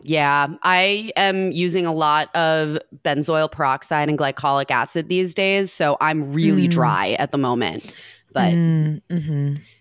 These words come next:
Speaker 1: it is what
Speaker 2: Mm.
Speaker 1: it is. <laughs>
Speaker 2: I saw, this is going to sound like a tangent, but it's not, and then we'll cycle right back around. Um, I saw the Mean Girls movie yesterday, and
Speaker 1: Oh, yeah.
Speaker 2: they
Speaker 1: So fun.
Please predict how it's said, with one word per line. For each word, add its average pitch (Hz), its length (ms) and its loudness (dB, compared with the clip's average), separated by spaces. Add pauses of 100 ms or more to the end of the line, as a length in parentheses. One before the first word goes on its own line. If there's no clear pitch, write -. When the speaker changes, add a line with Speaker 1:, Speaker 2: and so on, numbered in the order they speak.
Speaker 1:
it - 100 0
is 156 180 2
what 156 100 0
Speaker 2:
Mm. 151 120 -2
Speaker 1:
it - 100 -4
is. - 260 -2 (480)
<laughs> - 440 -20
Speaker 2:
I 214 140 2
saw, 202 480 2
this 208 260 0
is 247 180 0
going 175 360 0
to 180 60 -2
sound 180 300 0
like 180 120 0
a 180 60 0
tangent, 185 600 0
but 160 160 2
it's 151 200 -2
not, 156 380 0
and 165 80 0
then 160 60 0
we'll 143 100 -2
cycle 151 320 -2
right 147 160 0
back 147 200 -4
around. 147 380 -2 (400)
Um, 165 360 0
I 170 80 -2
saw 175 180 -2
the 165 80 0
Mean 156 180 0
Girls 160 220 0
movie 175 220 2
yesterday, 202 640 0 (440)
and 160 640 2
Speaker 1:
Oh, 240 60 -2
yeah. 220 680 0
Speaker 2:
they 185 260 2
Speaker 1:
So 208 280 0
fun. - 540 -6